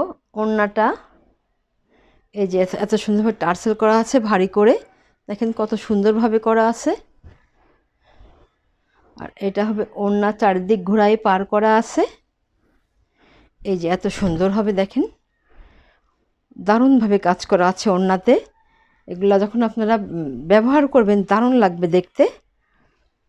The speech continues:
অনেক সুন্দর এই ওড়নাগুলা, পুরা ওড়নাতে কাজ করা।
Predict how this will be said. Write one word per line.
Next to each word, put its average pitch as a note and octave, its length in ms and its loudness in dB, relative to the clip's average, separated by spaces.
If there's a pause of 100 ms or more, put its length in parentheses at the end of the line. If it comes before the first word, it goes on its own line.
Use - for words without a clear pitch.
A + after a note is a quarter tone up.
(180)
অনেক A3+ 280 0
সুন্দর F#3 420 0
এই F3+ 100 4
ওড়নাগুলা, F#3 540 2 (960)
পুরা A3 200 2
ওড়নাতে G3 400 0
কাজ G3 260 -2
করা। G#3+ 260 2